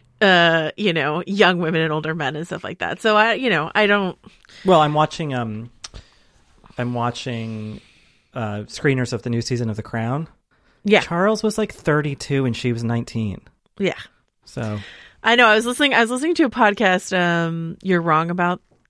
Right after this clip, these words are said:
Speaker 1: Uh, have you listened to that podcast? Katie Rich is actually the one who got me in-,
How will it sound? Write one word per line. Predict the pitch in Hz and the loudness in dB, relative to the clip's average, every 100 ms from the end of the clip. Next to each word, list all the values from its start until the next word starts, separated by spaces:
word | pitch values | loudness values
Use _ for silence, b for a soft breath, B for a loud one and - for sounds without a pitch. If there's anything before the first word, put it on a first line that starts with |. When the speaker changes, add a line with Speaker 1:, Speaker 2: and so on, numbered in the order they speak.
| - | -6
Speaker 1:
Uh, | 185 175 170 | -2 -2 -2
have | 175 | -2
you | 185 | -2
listened | 180 202 190 | -4 -6 -6
to | |
that | 196 202 | -6 -6
podcast? | 196 202 202 - - | -6 -6 -8 -8 -6
Katie | 180 170 | -4 -2
Rich | 160 - | -4 -6
is | 170 | -8
actually | - - 180 | -8 -8 -6
the | 175 | -6
one | 165 | -6
who | |
got | 165 - | -8 -8
me | 170 | -8
in-, | 165 | -10